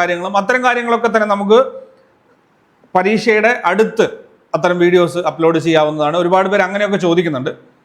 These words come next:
So ഈ കാര്യങ്ങളൊക്കെ അറിഞ്ഞിരിക്കുക എന്നുള്ളതാണ്. ഇതിൽ നിന്ന് നിങ്ങൾക്ക് നിങ്ങളുടെ സബ്ജക്റ്റിലും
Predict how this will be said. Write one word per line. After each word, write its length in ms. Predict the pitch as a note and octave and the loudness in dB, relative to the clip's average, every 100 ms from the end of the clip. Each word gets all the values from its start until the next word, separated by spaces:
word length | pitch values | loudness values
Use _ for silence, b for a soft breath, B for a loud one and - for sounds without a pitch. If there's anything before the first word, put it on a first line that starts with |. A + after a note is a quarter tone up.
| _ _ _ | _ _ _
So 80 | A#3 B3 C4 | 0 2 2
ഈ 20 | B3+ | 2
കാര്യങ്ങളൊക്കെ 480 | A3+ A#3 A#3 A3+ G#3 | 2 0 -2 2 2
അറിഞ്ഞിരിക്കുക 480 | G3 A3+ A#3 F#3+ F#3+ D3+ | 2 0 0 0 0 0
എന്നുള്ളതാണ്. 340 | C3+ A#2+ A#2 F#3 | -2 -6 -6 0
ഇതിൽ 140 | A3 B3 | 0 0
നിന്ന് 160 | A#3+ A#3+ A3 | -4 -4 -2
നിങ്ങൾക്ക് 360 | A3+ A3+ A3+ A#3 A3+ - - G3+ | 0 2 2 0 -4 -14 -6 0
നിങ്ങളുടെ 420 | A3 A#3 A#3 A#3 A#3 - - - | 4 4 4 2 0 -8 -14 -2
സബ്ജക്റ്റിലും 540 | F3+ F3+ G#3+ F#3+ G3+ | -2 0 -2 0 -6